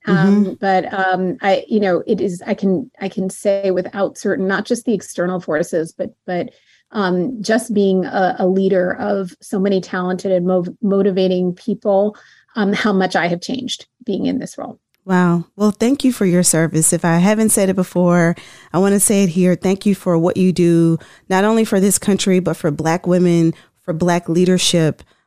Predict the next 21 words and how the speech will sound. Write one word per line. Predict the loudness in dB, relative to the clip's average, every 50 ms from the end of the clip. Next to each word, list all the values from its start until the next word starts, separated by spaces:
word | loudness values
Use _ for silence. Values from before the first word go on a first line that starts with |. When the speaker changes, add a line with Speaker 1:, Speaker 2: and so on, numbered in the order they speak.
| _ -4
Speaker 2:
um, | 0 2 2 4 4 2 2 0 0
representing | 0 0 0 0 0 0 0 2 2 2 2 4 4 4 4 4 4 4
not | 2 2 2
only | 2 2 2 2 0
for | -2 -4 -2 0
us, | 2 2 2 0 0
but | 0 0 0 0 -2 _ _ _ -20 -16 -8
many | -2 0 2 2 2
people | 2 0 0 0 2 2
who | 4 4 4 2
likely | 2 2 0 0 0 0 0 0 2 4 2 2 0 -2 -6 -14 -20 -12 _
look | -2 -2 0 0
up | -2 -2 -2
to | -2 0 2
you | 2 4 4 4 4 4
and | 4 2 2
the | 2
work | 2 0 -2 -2
that | -4 -8 -6 -4 -4
you | -2
do. | 0 2 2 2 2 2 0